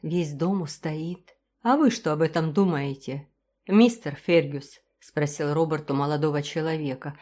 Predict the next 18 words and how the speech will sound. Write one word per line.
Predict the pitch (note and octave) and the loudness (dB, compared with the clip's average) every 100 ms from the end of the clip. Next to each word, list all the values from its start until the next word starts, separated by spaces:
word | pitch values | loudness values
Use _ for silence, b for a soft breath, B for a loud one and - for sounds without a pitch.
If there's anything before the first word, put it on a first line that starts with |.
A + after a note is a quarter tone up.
| B B | B B
как | - D3 | -6 -2
раз | D#3+ D#3 | 0 0
заглянувшего | C#3+ D3 D3+ D3+ D#3+ D3 E3+ D3+ | 0 -2 -2 0 -2 -4 -4 -4
на | D#3 | -4
кухню | D3+ G#3 G3+ - D3 D3 B B | -2 -2 -4 -4 -6 -6 B B
и | F3 | -4
услышавшего | F3+ - A3 A3 F#3 - G3 F#3+ | -4 0 -2 0 -6 -2 -2 -2
слова | - G3 F#3+ G3+ | -2 -2 0 -2
пожилой | G3 F#3 F#3+ G3+ G3 | -2 -2 -2 0 -2
крестьянки. | G3 G#3 - - C#3+ C#3 C3+ D3 D3 _ _ _ _ | -2 -6 -6 -6 -6 -6 -10 -14 -14 _ _ _ _
«Вы | G#4 | 6
ведь | G#3 - | 6 2
скоро | - A#3 G#3 | 4 6 6
станете | D#3 - F3+ G3+ F3+ - E3 D#3+ b b b b b | 2 0 0 2 0 0 0 -2 b b b b b
священником, | - F#3+ F3+ - - F3+ G#3+ - D3+ D3+ | -6 2 2 2 0 2 4 2 -2 -2
да?» | D3+ A3 C4+ - _ _ _ _ | 2 2 0 -8 _ _ _ _
«Оставь | A#3 A3 - - F3 D#3+ C3 | -2 -2 -2 2 2 2 -2
его», — | C#3 C3+ C#3 | -6 -6 -10